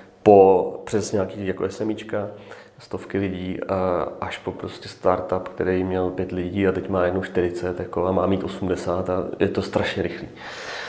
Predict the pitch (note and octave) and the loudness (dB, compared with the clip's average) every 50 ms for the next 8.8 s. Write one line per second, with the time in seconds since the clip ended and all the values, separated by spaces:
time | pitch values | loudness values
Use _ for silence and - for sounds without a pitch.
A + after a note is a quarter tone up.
0 | - - - - - - - - G2 F2+ F2 F2 F2 F2 E2+ E2+ E2+ E2+ E2+ E2+ | -14 -16 -20 -20 -20 -16 -8 -6 -4 -4 -4 -4 -4 -4 -4 -4 -4 -4 -4 0
1 | - G#2 G2+ G#2 A2 A2 - A#2+ A2 B2 B2+ A#2+ B2+ B2 A#2+ A#2 A2+ A2+ A2 G#2 | 2 2 6 6 6 8 8 8 8 8 8 8 8 8 8 6 6 6 6 4
2 | G2+ - - A2 G#2+ G#2 G2+ G2 G2 - - - - - - - - - A2+ G2 | 2 0 -2 0 2 2 2 2 2 -2 -6 -8 -14 -16 -18 -18 0 2 2 2
3 | - - G2 F#2+ F#2 F#2 F#2+ F#2 - - - - - - - - - - - - | 6 6 6 8 8 6 2 -2 -6 -10 -14 -16 -18 -12 -10 -10 -10 -10 -12 -14
4 | - - - - - - - - A2+ B2 B2 A#2+ - - - - - - - - | -10 -6 -4 -4 -4 -4 -4 -4 -2 0 -2 -2 -4 -4 -8 -10 -8 -8 0 0
5 | A2+ G2 - G#2 G#2 G2+ G2+ G2 F#2 F2 - F2+ F2+ F#2 - - - - - - | 0 0 2 0 0 0 0 0 0 -2 -2 -2 -4 -4 -6 -8 -6 -4 -2 4
6 | - G#2 G#2 G2+ G#2 G#2 G#2 G2+ G2+ G2+ - - G#2+ G2 G2+ G#2+ - - - A2 | 4 4 4 4 6 6 6 6 6 4 4 2 2 4 4 4 2 4 2 4
7 | G#2+ A#2 A2 F#2+ - - G#2+ G#2+ - G#2+ G#2 G2+ - - A2 G#2 - G#2 G2 G2 | 6 8 6 6 6 4 2 2 2 2 2 0 2 0 -2 2 4 4 4 4
8 | A2 G2+ G2 G#2+ G#2 A2 G#2 G#2 G2+ G#2+ G2+ G2+ G2+ G2+ G#2 | 4 0 0 0 2 2 2 2 4 4 4 4 4 4 2